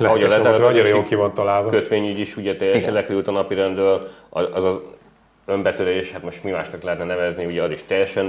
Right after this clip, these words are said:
Speaker 1: lekerült a napirendről, amikor eltűnt ugye minden adat a, a közvetítő cégtől, a széfek üresek, a pénz kint van a különböző szigeteken,
Speaker 3: Kiribati.
Speaker 1: százmilliárdos tétel.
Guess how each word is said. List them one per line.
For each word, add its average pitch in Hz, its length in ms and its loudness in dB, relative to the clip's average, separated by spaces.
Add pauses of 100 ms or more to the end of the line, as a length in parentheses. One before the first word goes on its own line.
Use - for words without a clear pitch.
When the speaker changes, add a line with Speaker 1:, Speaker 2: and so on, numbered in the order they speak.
Speaker 1:
lekerült 95 380 -4
a 104 40 -6
napirendről, 95 460 -4
amikor 85 220 -4
eltűnt 82 360 -4
ugye 73 120 -10
minden 92 300 -4
adat 92 280 -2
a, 90 240 -2 (260)
a 90 100 -10
közvetítő 92 600 -4
cégtől, 90 600 -2 (260)
a - 80 -14
széfek - 420 -8
üresek, 92 560 -4 (200)
a - 80 -20
pénz 82 300 -4
kint 85 220 -6
van 78 160 -4
a 73 300 -8
különböző 76 400 -8
szigeteken, 101 460 -2
Speaker 3:
Kiribati. 98 340 2
Speaker 1:
százmilliárdos 95 1160 -2 (440)
tétel. 95 580 -2